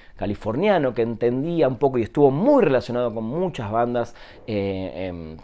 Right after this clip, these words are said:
con los Red Hot Chili Peppers. Y, bueno, en este caso quiso contar de alguna manera estos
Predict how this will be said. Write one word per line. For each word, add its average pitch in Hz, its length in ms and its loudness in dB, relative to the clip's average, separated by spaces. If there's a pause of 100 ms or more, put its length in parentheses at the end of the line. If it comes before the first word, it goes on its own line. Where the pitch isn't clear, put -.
(220)
con 131 120 0
los 98 80 -2
Red 107 80 -4
Hot 104 120 -8
Chili 92 140 -8
Peppers. 107 360 6
Y, 101 100 -4
bueno, 101 180 -6
en 90 40 -12
este - 140 -8
caso 117 300 -4
quiso - 320 -6
contar 139 540 0 (300)
de 139 120 10
alguna 170 300 8
manera 160 260 2
estos - 320 -4